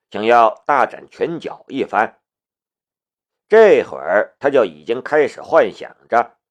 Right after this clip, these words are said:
自己要开一间什么样的店了，一边想一边嘿嘿傻笑。其实最高兴的人是南明自己，找不到好吃的东西，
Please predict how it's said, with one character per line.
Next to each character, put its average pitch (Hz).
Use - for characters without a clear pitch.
自 143
己 95
要 139
开 147
一 85
间 143
什 78
么 139
样 113
的 -
店 170
了， 67
一 196
边 185
想 107
一 -
边 127
嘿 147
嘿 139
傻 -
笑。 147
其 123
实 107
最 185
高 123
兴 113
的 78
人 87
是 110
南 90
明 151
自 123
己， -
找 113
不 170
到 180
好 73
吃 180
的 104
东 190
西， -